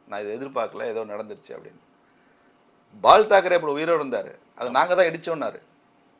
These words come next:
ரெண்டுக்கு வித்தியாசம் இருக்குல்ல? "The saddest day in my life-னு" சொன்ன அத்வானி, அந்த அவர் சார்ந்த பி ஜே பி கட்சி தேச விரோத கட்சி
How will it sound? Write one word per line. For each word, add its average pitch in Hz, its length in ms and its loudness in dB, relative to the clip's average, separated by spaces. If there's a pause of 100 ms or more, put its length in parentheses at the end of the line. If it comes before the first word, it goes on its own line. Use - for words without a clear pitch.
(1900)
ரெண்டுக்கு 147 180 -10
வித்தியாசம் 151 380 -2
இருக்குல்ல? 110 220 -12 (800)
"The 127 60 -8 (100)
saddest 220 520 4
day 202 200 6
in 196 80 0
my 175 120 0
life-னு" 175 420 0
சொன்ன 170 340 -2
அத்வானி, 170 500 0
அந்த 165 220 0
அவர் 151 180 2
சார்ந்த 165 360 2
பி 156 140 -8
ஜே 156 180 -6
பி 147 140 -12
கட்சி 160 340 -8
தேச 165 260 0
விரோத 135 220 0
கட்சி 107 340 -14